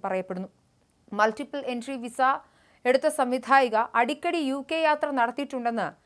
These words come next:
പണം നഷ്ടമായവർ പറയുമ്പോൾ ഈ യാത്രകളുടെ ഉദ്ദേശവും ചോദ്യങ്ങളിൽ നിറയുകയാണ്. അതിനിടെ സംവിധായിക കൈവശം വച്ചിരിക്കുന്ന പാസ്പോർട്ട് വ്യാജരേഖകൾ തയ്യാറാക്കി നേടിയതാണെന്ന വിവരവും പുറത്തു വരുമ്പോൾ ഈ വിവാദത്തിൽ അടിമുടി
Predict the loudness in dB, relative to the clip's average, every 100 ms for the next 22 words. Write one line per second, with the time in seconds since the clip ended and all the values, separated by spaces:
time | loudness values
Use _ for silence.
0 | _ _ 8 8 8 2 -2 0 2 2
1 | 2 0 2 2 2 -2 -6 -6 _ _
2 | _ 0 8 8 8 6 2 0 -2 -2
3 | -2 0 -2 -4 -6 -6 -4 -2 -2 -2
4 | -2 -2 -4 -6 -6 -8 -10 _ -8 -4
5 | 0 0 0 -2 -4 0 2 6 4 4
6 | -4 _ _ 6 8 6 0 -6 -6 -6
7 | -4 0 0 4 8 8 6 2 2 2
8 | 0 -2 -4 -2 4 6 6 4 2 -2
9 | -4 -2 -2 0 -2 -2 -6 -4 -2 0
10 | 0 -2 -6 -6 -4 -6 -8 -14 _ _
11 | _ 2 2 2 2 2 -2 -6 -6 _
12 | _ _ 4 6 8 8 8 4 0 -6
13 | 2 4 4 2 -2 -2